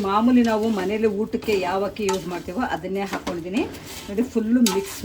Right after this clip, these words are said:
ಮಾಡಿದ್ಮೇಲೆ ಇವಾಗ ನೀರು ಹಾಕ್ಕೊಳ್ತೀನಿ. ಅಳತೆ ಮಾಡಿ ನಾನು ಎರಡು ಗ್ಲಾಸ್ ತೊಗೊಂಡಿರೋದ್ರಿಂದ ಕರೆಕ್ಟಾಗಿ ನಾಲ್ಕು ಗ್ಲಾಸ್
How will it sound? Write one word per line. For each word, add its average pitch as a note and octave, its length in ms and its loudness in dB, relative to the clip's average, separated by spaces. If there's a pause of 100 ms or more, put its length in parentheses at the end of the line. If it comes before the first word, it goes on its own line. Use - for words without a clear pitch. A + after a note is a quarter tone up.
ಮಾಡಿದ್ಮೇಲೆ F3+ 500 0 (180)
ಇವಾಗ F#3 200 0 (140)
ನೀರು G#3+ 240 0
ಹಾಕ್ಕೊಳ್ತೀನಿ. E3+ 480 -8
ಅಳತೆ G#3 320 -2
ಮಾಡಿ D3+ 180 -6 (440)
ನಾನು A#3 160 4 (240)
ಎರಡು A#3 200 4 (120)
ಗ್ಲಾಸ್ A3 300 2
ತೊಗೊಂಡಿರೋದ್ರಿಂದ F#3 600 -2 (400)
ಕರೆಕ್ಟಾಗಿ A#3 460 0 (120)
ನಾಲ್ಕು G3+ 240 2
ಗ್ಲಾಸ್ B3 180 0